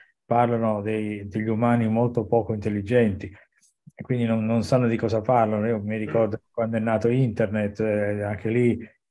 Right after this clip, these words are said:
Speaker 1: eh, sembrava chissà che cosa sarebbe stato, e tutte
Speaker 2: Fine del
Speaker 1: le
Speaker 2: mondo.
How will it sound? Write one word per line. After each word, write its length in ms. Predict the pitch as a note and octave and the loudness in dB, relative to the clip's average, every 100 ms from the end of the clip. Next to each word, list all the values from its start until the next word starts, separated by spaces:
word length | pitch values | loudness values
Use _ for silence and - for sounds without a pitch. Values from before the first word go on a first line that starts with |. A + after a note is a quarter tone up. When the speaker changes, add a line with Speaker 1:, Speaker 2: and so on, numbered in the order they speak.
| - | -6
Speaker 1:
eh, 140 | A2 | -6
sembrava 540 | - A2 G#2+ A2 G#2+ F#2+ | -2 -2 2 2 2 0
chissà 320 | G#2+ - G#2+ | -2 -2 -2
che 180 | - G2+ | -2 -4
cosa 760 | A2 G2+ G#2+ G#2 G#2 G2 G2 | -2 0 0 0 0 -2 -4
sarebbe 440 | F2+ G#2+ G#2 G2 G2+ | -6 -2 -2 0 -4
stato, 540 | - A#2+ A#2 G#2+ G#2+ | 0 2 4 2 2
e 40 | G2+ | 0
tutte 140 | G#2 | 0
Speaker 2:
Fine 160 | A#2 G2+ | 0 0
del 100 | B2 | 0
Speaker 1:
le 40 | |
Speaker 2:
mondo. 440 | A#2+ A2 G2 - | -2 -4 -8 -18